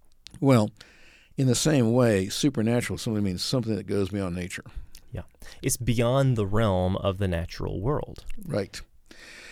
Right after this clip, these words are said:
Speaker 1: And so if you, if you think about it and you refuse to learn about the supernatural, you are actually negating a source of knowledge.
Speaker 2: Yes.
Speaker 1: And so when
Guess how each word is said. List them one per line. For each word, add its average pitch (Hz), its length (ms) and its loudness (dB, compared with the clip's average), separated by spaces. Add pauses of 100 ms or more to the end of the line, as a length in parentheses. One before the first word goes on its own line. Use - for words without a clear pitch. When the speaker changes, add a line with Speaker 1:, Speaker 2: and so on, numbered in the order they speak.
(260)
Speaker 1:
And 131 160 2
so 131 160 6
if 107 180 4
you, 123 320 6 (240)
if 113 260 -2
you 104 100 0
think 190 240 0
about 95 280 2
it - 120 -4 (140)
and 104 220 2
you 104 300 2
refuse 110 1040 0
to - 160 -8
learn 101 640 -2 (180)
about 101 240 0
the 95 60 -12
supernatural, 98 720 -4
you 107 260 2
are 98 280 2
actually 101 760 -2 (1040)
negating 101 840 0 (520)
a 95 100 -2
source - 320 -4
of 92 100 -6
knowledge. 85 400 -10 (300)
Speaker 2:
Yes. - 520 -10 (920)
Speaker 1:
And 113 160 -4
so 107 440 4 (140)
when 139 600 0